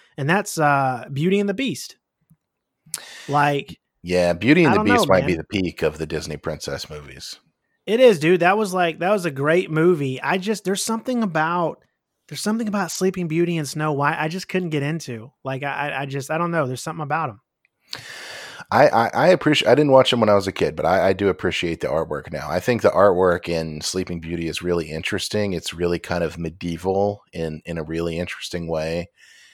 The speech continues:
Speaker 2: And Snow White, I think, is beautiful, man. I, I actually watched that. That was one of the first things I watched whenever I, uh, Disney Plus first came out, and, and watching it on,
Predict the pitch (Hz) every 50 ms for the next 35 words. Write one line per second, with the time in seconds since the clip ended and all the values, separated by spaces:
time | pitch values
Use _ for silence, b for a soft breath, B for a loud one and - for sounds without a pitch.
0 | b b b b b - 80 80 82 82 80 80 78 78 78 73 78 - - -
1 | - - - 131 143 139 117 117 117 104 90 85 82 - 87 80 - 82 - -
2 | 82 82 85 80 - - - - 71 71 69 65 - - - 85 87 - 95 101
3 | 101 101 92 - - 95 90 82 80 82 82 82 78 - - - 87 76 71 85
4 | 85 90 90 95 90 85 80 80 - - 87 87 - - 82 80 78 82 73 67
5 | 73 73 78 82 78 73 - - - - - _ b b b b b b b b
6 | b b - 80 82 82 82 80 80 78 78 78 76 73 - _ - 82 80 76
7 | 76 87 82 78 78 78 - - 80 80 80 - - - 76 - - - 82 76
8 | 71 69 65 64 64 64 65 69 65 64 73 80 82 85 85 82 - - 90 87
9 | 82 78 78 73 73 71 73 73 73 76